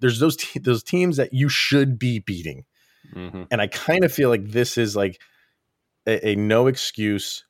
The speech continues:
Speaker 1: You have to win this game in reg-, regulation for the Avs. Do you feel pretty confident in how they're playing, despite the opponents maybe not being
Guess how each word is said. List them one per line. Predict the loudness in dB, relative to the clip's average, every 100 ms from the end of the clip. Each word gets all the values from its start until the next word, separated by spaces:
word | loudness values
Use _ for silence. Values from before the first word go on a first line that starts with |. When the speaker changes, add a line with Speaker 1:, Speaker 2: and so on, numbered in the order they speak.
| -10
Speaker 1:
You | -4 -2
have | 0 -2 -2
to | -2
win | -2
this | -2 -2
game | -2 -2
in | 0
reg-, | -2 -2 -6
regulation | -2 -2 0 0 0 -2 -6 -8 _ _ _ _ _ _
for | -8 -2
the | 0 0
Avs. | -2 -6 -12 -12 -14 _ _ _ -16
Do | -6
you | -4
feel | -4 -4 2 4 4 2
pretty | 0 0 0
confident | 0 0 0 0 -2
in | 0
how | 2 2
they're | 2
playing, | 2 0 0 -2
despite | -4 -4 -4 0 2 2
the | -2
opponents | -2 0 0 2 0
maybe | -2 -2
not | -2 -2 -4 -4
being | 0 0 0 -2